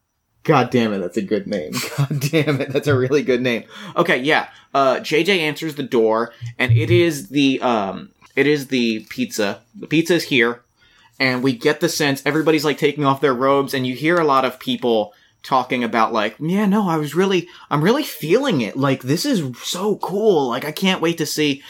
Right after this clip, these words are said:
this is such a cool starting place for a larp. I can't wait to see where this goes." Like, you kind of figured that, like, the cult murder would be where it ends, but starting it there, it's just, it's so neat.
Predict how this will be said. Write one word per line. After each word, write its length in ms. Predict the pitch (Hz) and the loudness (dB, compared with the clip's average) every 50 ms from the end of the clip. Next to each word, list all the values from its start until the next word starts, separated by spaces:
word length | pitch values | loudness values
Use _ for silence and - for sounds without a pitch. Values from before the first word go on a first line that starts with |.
| - - - | -20 -8 -2
this 180 | 151 185 190 285 | -2 -2 0 0
is 100 | 262 - | -2 0
such 160 | 254 - 208 | 0 0 0
a 80 | - | 0
cool 280 | - - - 220 214 180 | -2 -2 0 0 0 0
starting 500 | - - - - 143 131 139 151 165 170 | 0 -4 -2 2 2 4 4 4 2 2
place 340 | 160 156 175 175 175 170 - | 0 0 0 0 0 -2 -6
for 200 | - 190 175 156 | -4 0 2 2
a 80 | 139 | 2
larp. 320 | 120 107 117 139 190 196 - | 2 2 2 2 0 0 0
I 80 | - 160 | -2 -4
can't 400 | 160 - - - 156 160 160 - | -4 -4 -8 -4 -2 -2 -2 0
wait 180 | 156 165 156 160 | 0 -2 0 0
to 80 | 165 143 | -2 -4
see 180 | - - 156 | 0 0 0
where 160 | 147 139 139 127 | 2 2 0 0
this 200 | 127 127 - - | 0 0 -2 0
goes." 340 | 165 139 - 160 117 - | 2 2 4 4 2 0
Like, 340 | 113 113 117 104 107 - - - - - - - | 0 0 0 0 0 -2 -6 -14 -20 -20 -10 -4
you 140 | - 170 175 | 0 0 0
kind 240 | - 196 202 220 220 | 2 2 2 2 2
of 80 | 220 | 2
figured 340 | 220 208 175 160 180 170 139 | 2 2 2 4 2 2 2
that, 160 | 170 156 - | 0 -2 0
like, 300 | 139 131 110 110 - - - - - | 0 0 0 0 -4 -8 -18 -18 -6
the 160 | 127 131 143 135 | 0 0 0 0
cult 400 | - - - 139 131 151 - 160 | 0 -2 -2 0 0 -2 0 -2
murder 340 | 160 165 180 185 208 196 | -2 -2 0 0 0 0
would 180 | 180 160 147 120 | 0 0 -2 0
be 140 | 135 139 139 | 0 0 0
where 260 | 131 127 120 113 110 | 0 0 0 0 0
it 120 | 110 104 - | 0 -2 -4
ends, 400 | 92 113 127 151 175 190 185 151 | -4 -4 -2 -2 -2 -2 -4 -2
but 200 | 143 139 - - | -2 -4 -4 -4
starting 360 | - - 147 156 170 185 175 | -2 0 0 2 2 2 0
it 120 | 160 - | 0 -2
there, 200 | 156 139 120 98 | 0 0 0 0
it's 140 | 92 - - | -2 -6 -6
just, 340 | - - 156 - - - _ _ - - - - - | -8 -8 -8 -10 -10 -14 _ _ -20 -20 -12 -4 0
it's 180 | 160 165 - - | 0 0 0 -2
so 360 | - - 160 156 185 208 160 | -6 -2 0 2 4 4 2
neat. 720 | 123 104 107 107 107 135 180 156 123 - - - 180 170 | 2 -2 -4 -4 0 2 2 2 2 0 -6 -10 -12 -12